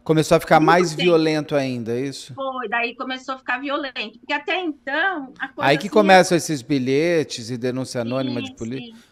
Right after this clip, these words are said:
Speaker 1: Aí começam a chegar. Bilhetes falavam o quê? "Vou te matar", alguma coisa
Speaker 2: Antes
Speaker 1: assim?
Speaker 2: de, antes, quando eu morava lá, começou a perturbação. Por per-, ele sempre me denunciava por denu-,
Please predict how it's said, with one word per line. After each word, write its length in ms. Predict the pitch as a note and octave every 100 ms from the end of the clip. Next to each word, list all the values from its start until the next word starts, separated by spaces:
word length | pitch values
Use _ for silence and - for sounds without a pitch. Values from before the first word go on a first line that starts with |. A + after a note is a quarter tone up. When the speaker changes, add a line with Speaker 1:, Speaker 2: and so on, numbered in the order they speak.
| -
Speaker 1:
Aí 180 | A#2+ C#3
começam 520 | E3 D#3 D#3 D#3 D#3+
a 20 |
chegar. 320 | D3 D3 C3+ C3
Bilhetes 420 | C#3+ E3+ F#3 -
falavam 440 | E3 D#3 D#3+ D3+
o 60 | D3
quê? 360 | - A2+ F2 F2
"Vou 120 | G2+
te 120 | -
matar", 360 | A2 - B2 E3
alguma 260 | D3 E4 F#4+
coisa 60 | A#4
Speaker 2:
Antes 160 | G#4
Speaker 1:
assim? 120 | F#4+ B3
Speaker 2:
de, 260 | D#4 C#4+ -
antes, 760 | C#4+ F#4 G#4 - F4+ - _ _
quando 200 | - C4
eu 80 | B3+
morava 480 | A#3+ A#3+ C#4 F#4+ D4+
lá, 360 | B3 C4 D4 F4
começou 560 | E4 E4+ E4 - C#4+
a 100 | D#4+
perturbação. 880 | F4 F4 E4 F4 F4 F#4+ - B3+ G#3+
Por 140 | A3 G#3+
per-, 180 | A#3+ -
ele 160 | C4+
sempre 320 | C4 D#4 F#4
me 100 | E4+
denunciava 680 | D#4+ D4+ D4 D4 C4 C4+ C#4+
por 120 | D4
denu-, 360 | C#4 C#4+ C#4+